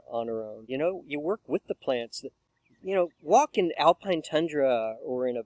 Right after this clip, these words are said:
or in a pristine prairie. Go over to Chewauke Prairie, which is largest uh, prairie remnant in the state of Wisconsin. It's right on the Illinois border, hits,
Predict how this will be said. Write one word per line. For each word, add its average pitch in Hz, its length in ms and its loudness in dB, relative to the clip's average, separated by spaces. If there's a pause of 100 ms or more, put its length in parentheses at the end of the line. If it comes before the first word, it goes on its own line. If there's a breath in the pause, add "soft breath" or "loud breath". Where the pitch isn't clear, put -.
(160)
or 120 160 -2
in 117 80 -2
a - 160 -12
pristine 170 540 -2
prairie. 147 640 2
Go 156 140 2
over 208 160 -2
to 143 100 -2
Chewauke 131 580 0
Prairie, 131 440 0
which 110 260 -10
is 104 240 -18
largest 143 540 -2 (340)
uh, 110 160 -4
prairie 147 280 2
remnant 131 480 0 (100)
in 120 160 -8
the 113 60 -8
state 127 320 -4
of 131 60 -6
Wisconsin. 123 600 -4
It's - 180 -14
right 147 320 6
on 185 140 4
the 151 100 -2
Illinois 143 360 2
border, 120 540 -4 (160)
hits, - 360 -2